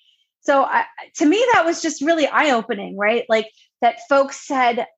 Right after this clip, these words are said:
"There's this thing that's happening to me and I couldn't put my finger on it. And here it is. Valerie, you know what this is, you know what I've been doing."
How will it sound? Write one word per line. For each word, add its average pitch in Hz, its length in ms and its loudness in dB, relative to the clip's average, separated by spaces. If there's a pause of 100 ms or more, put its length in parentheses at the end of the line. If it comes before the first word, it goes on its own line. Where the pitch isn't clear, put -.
(140)
"There's 269 240 -2
this 294 180 -2
thing 262 180 0
that's 247 180 -2
happening 277 420 -2
to 233 80 -12
me 214 180 -8
and 196 100 -8
I 202 40 -4 (100)
couldn't 240 220 -2 (320)
put - 100 0
my 233 100 0
finger 254 300 0
on 196 220 2
it. 196 100 -8
And 208 100 -4
here 226 240 -2
it 214 320 -2
is. - 200 -20
Valerie, 208 400 0
you 220 100 -4
know 233 640 2 (460)
what 220 180 -8
this 214 180 -8
is, 214 220 -2
you 214 100 -4
know 214 180 2
what 220 140 2
I've 196 160 0
been 196 80 -8
doing." 196 380 -8